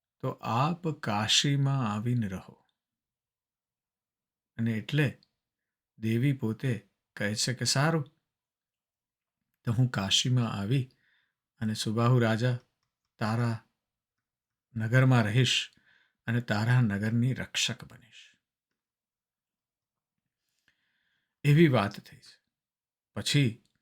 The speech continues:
સુદર્શન પોતે આવે છે અને સુદર્શન પણ દેવીની પ્રાર્થના કરે છે અને દેવીને કહે છે કે દેવી, હવે મારા માટે શું આજ્ઞા છે? દેવી કહે છે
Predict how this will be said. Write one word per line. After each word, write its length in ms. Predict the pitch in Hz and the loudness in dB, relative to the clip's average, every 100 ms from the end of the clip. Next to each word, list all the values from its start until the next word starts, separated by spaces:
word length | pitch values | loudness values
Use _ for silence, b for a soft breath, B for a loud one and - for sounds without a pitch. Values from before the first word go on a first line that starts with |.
| _ _ _ _ _ _ | _ _ _ _ _ _
સુદર્શન 680 | - 113 135 135 - 156 | -4 2 4 6 4 2
પોતે 320 | 147 135 135 | -2 -4 0
આવે 300 | 127 117 113 | 2 2 0
છે 220 | 113 - - _ _ _ _ _ _ _ - | -6 -10 -18 _ _ _ _ _ _ _ -6
અને 120 | 123 | -2
સુદર્શન 680 | 120 117 120 131 - 143 135 | -2 -2 0 2 2 2 2
પણ 160 | 135 131 | 2 2
દેવીની 400 | 120 120 123 120 | 2 2 2 0
પ્રાર્થના 600 | 113 104 104 117 117 131 | 0 -2 -2 -2 2 2
કરે 220 | 131 113 | 0 -2
છે 260 | - - _ _ _ _ _ _ _ _ _ _ _ _ | -4 -8 _ _ _ _ _ _ _ _ _ _ _ _
અને 180 | 131 123 | 0 0
દેવીને 400 | 110 120 131 143 | 2 2 2 0
કહે 260 | 131 123 127 | 2 2 2
છે 180 | - 127 | 0 -2
કે 140 | 127 | -2
દેવી, 280 | 117 127 147 | 0 2 2
હવે 200 | 139 143 | 2 2
મારા 500 | 127 113 107 120 151 | 2 2 2 6 8
માટે 300 | 131 107 107 | 6 4 -2
શું 320 | - 110 95 | -6 -8 -10
આજ્ઞા 240 | - - | -14 -18
છે? 260 | - - - _ _ _ _ _ _ _ _ _ _ _ _ _ _ _ _ _ _ _ _ | -20 -20 -20 _ _ _ _ _ _ _ _ _ _ _ _ _ _ _ _ _ _ _ _
દેવી 360 | 98 107 110 127 | -8 -4 -2 0
કહે 220 | 110 113 | 0 0
છે 260 | - 139 | 0 0